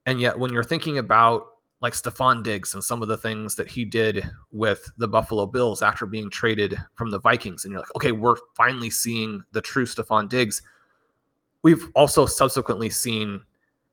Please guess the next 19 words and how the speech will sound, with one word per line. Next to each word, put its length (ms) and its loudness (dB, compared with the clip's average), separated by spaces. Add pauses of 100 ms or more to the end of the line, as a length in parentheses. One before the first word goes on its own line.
how 340 2 (220)
difficult 680 2 (480)
it 160 -2
is 260 -2
to 120 -2
maintain 800 -4 (400)
that 500 4
type 300 0
of 180 -4
level. 460 -4 (480)
And 560 0 (1040)
when 160 0
you 100 0
have 640 6 (240)
a 80 4
young 720 0 (120)
superstar 720 0
behind 420 -2
you 280 -4